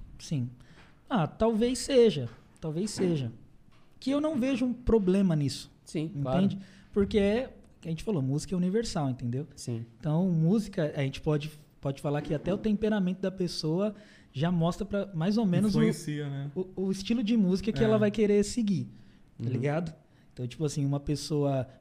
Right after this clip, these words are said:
Speaker 1: mais tranquila, normalmente ela não vai querer ouvir um rock pesado,
Speaker 3: É.
Speaker 1: vai querer ouvir rap, normalmente,
Speaker 2: Sim,
Speaker 1: né?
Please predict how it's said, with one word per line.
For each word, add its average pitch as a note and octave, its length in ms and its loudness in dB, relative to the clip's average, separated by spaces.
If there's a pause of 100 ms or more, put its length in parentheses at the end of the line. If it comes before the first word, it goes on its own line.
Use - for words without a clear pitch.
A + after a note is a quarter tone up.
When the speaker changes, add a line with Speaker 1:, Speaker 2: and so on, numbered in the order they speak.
Speaker 1:
mais C3+ 220 -2
tranquila, D3 680 -4
normalmente F#3 500 -4
ela G#3+ 100 -2
não A3 80 -2
vai G#3 140 -2
querer G#3 260 -2
ouvir D#3+ 220 -4
um D#3+ 80 -4
rock C#3 240 -8
pesado, C3+ 640 -4
Speaker 3:
É. B2 80 -2 (320)
Speaker 1:
vai C3+ 400 -4
querer C#3+ 220 -2
ouvir C#3 180 -2
rap, B2+ 460 -6 (440)
normalmente, D#3+ 720 0 (320)
Speaker 2:
Sim, B2+ 120 -4
Speaker 1:
né? B2+ 180 0